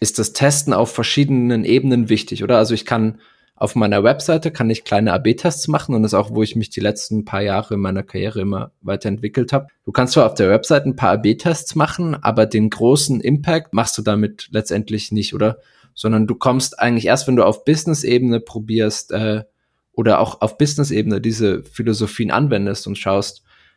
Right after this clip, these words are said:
was wollen meine Nutzer? Gibt's da irgendwelche, Matthias hat's gesagt, irgendwelche Trends, die irgendwo hingehen, wo ich vielleicht was liefern kann, was sonst niemand tut? Was sind meine, auch grundlegend, was sind zum Beispiel meine U S Ps? Warum sollen Leute eigentlich bei mir einkaufen,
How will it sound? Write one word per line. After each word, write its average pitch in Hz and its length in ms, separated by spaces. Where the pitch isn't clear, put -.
was - 300
wollen 127 260
meine 117 240
Nutzer? 117 420
Gibt's 107 220
da 80 140
irgendwelche, 104 800
Matthias 101 320
hat's - 120
gesagt, 95 340
irgendwelche 92 380
Trends, 143 480
die 104 120
irgendwo 117 380
hingehen, 127 680
wo 110 140
ich - 180
vielleicht 104 320
was 104 180
liefern 123 300
kann, 110 180
was 101 160
sonst 143 300
niemand 127 320
tut? 131 360
Was 117 260
sind 113 160
meine, 104 540
auch - 260
grundlegend, 120 420
was 107 140
sind 117 140
zum 117 100
Beispiel 104 240
meine 101 340
U 143 120
S 156 180
Ps? 110 180
Warum 120 300
sollen 110 300
Leute 113 300
eigentlich 107 280
bei 98 100
mir 101 220
einkaufen, 131 840